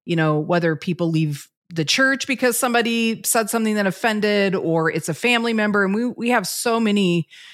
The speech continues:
examples of that, of people that have just let anger be this divisive thing that they just kind of hang out in this desert by themselves, or they just would rather hang on to whatever that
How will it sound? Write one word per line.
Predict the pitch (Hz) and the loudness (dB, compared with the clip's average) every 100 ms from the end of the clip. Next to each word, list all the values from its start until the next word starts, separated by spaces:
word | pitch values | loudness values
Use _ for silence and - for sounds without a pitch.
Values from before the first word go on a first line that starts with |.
| - - | -20 -12
examples | - 190 190 180 180 185 | -4 0 2 2 0 0
of | 185 | 0
that, | 175 170 160 | 2 2 2
of | 151 | -2
people | - 196 196 | -4 -4 -2
that | 175 165 | 0 0
have | 160 | 0
just | 180 170 | -2 -2
let | 180 165 - | 0 0 0
anger | - 175 180 175 170 | -2 0 2 2 0
be | 160 180 170 170 | -2 0 0 2
this | 165 - | 0 -2
divisive | 175 160 170 170 165 196 165 160 160 - _ _ _ - | -6 -2 0 0 0 0 0 0 -2 -10 _ _ _ -18
thing | - 190 160 151 156 - | -2 0 0 -2 -6 -4
that | 165 160 | -2 2
they | 175 | 0
just | 165 180 - | 2 0 0
kind | - 185 170 | -2 0 0
of | 160 - - - _ | 0 -4 -18 -20 _
hang | 208 196 190 | 0 2 4
out | 196 | 4
in | 180 175 | 2 2
this | 165 - 151 147 _ _ 156 | 0 -2 -8 -12 _ _ -4
desert | 156 208 180 156 156 - _ - | 2 2 2 0 -2 -8 _ -14
by | 151 160 175 | 0 2 2
themselves, | 185 170 240 208 165 160 165 165 | 0 0 4 4 4 0 -4 -8
or | - 175 170 | -4 0 2
they | 165 170 | 2 2
just | 165 180 180 | 0 -2 -2
would | 180 | -2
rather | 160 180 190 196 175 | 2 2 4 2 0
hang | 196 208 | 0 0
on | 190 185 196 196 185 | 0 2 2 2 0
to | 175 180 | -2 0
whatever | 170 175 180 180 | 2 2 0 2
that | 175 170 | 2 2